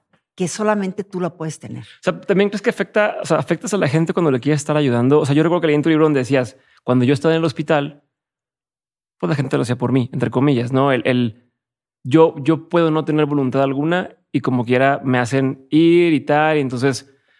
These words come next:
Speaker 2: entre comillas, me hacen la tarea.
Speaker 1: Claro.
Speaker 2: Pero llegas aquí
Speaker 1: Y fue cuando dije,
Speaker 2: y,
Speaker 1: "Estoy
Speaker 2: y
Speaker 1: sola".
Speaker 2: nadie lo puede hacer por ti.
Speaker 1: Es cuando dije, "Estoy sola", y nadie,
Speaker 2: Pero es cuando sales avante. Pero,
Speaker 1: nadie.
Speaker 2: pero tendemos a querer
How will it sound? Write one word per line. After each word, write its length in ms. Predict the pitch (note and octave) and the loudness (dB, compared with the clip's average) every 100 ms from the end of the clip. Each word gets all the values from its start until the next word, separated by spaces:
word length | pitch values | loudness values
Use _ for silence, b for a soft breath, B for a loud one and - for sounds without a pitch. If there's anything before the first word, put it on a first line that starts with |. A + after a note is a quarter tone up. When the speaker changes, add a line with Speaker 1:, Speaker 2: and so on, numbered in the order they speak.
| b _ _ _ G1+ G1+ - G1+ | b _ _ _ -20 -18 -18 -10
Speaker 2:
entre 180 | - A#2 | -4 -2
comillas, 160 | C3 C3 | 0 2
me 80 | B2 | 0
hacen 160 | B2 | 0
la 80 | - | -2
tarea. 540 | D#3 F#3 D3+ D3 _ _ | 2 2 0 -2 _ _
Speaker 1:
Claro. 240 | F3+ E3+ - | 0 0 2
Speaker 2:
Pero 480 | C#3+ C3+ - C3+ B2 | 2 2 -2 -10 -2
llegas 320 | D#3+ D#3+ D#3 | 0 0 -2
aquí 560 | D#3 E3 E3 E3 - _ - | -2 0 0 -2 -10 _ -12
Speaker 1:
Y 100 | C#3+ | -8
fue 140 | E3+ | -4
cuando 180 | E3+ D#3+ | -4 -4
dije, 220 | E3 F3 | -4 -4
Speaker 2:
y, 60 | C3+ | -2
Speaker 1:
"Estoy 60 | E3+ | -4
Speaker 2:
y 40 | |
Speaker 1:
sola". 320 | C#3+ D3+ D3+ D3+ | 2 4 4 4
Speaker 2:
nadie 280 | C#3+ C#3+ | 4 2
lo 160 | D#3 D3 | 2 0
puede 160 | C#3 C3 | 0 0
hacer 140 | C#3 | -2
por 200 | - D#3 | -2 -2
ti. 160 | E3 D#3 | 2 2
Speaker 1:
Es 80 | E3+ | 2
cuando 180 | B3 | 2
dije, 160 | A#3 A#3+ | 0 -2
"Estoy 260 | - C4+ C4+ | -2 -2 -2
sola", 520 | - B3+ B3+ C4 - | 0 2 2 0 -4
y 120 | A3 A3 | -6 0
nadie, 220 | A3+ A3+ | 0 0
Speaker 2:
Pero 100 | C3+ | 0
es 60 | |
cuando 180 | C#3 C#3+ | 2 0
sales 200 | B2 C3 | 0 0
avante. 240 | C3+ A#3+ B3+ | 2 4 4
Pero, 160 | D#3 G3+ | 4 4
Speaker 1:
nadie. 180 | G#3 D#3+ | 2 0
Speaker 2:
pero 140 | D3+ | 0
tendemos 380 | D#3 D#3 E3 F3+ | 2 2 2 -2
a 80 | F3 | 0
querer 460 | D#3 D3+ D3 - | 2 2 -2 -16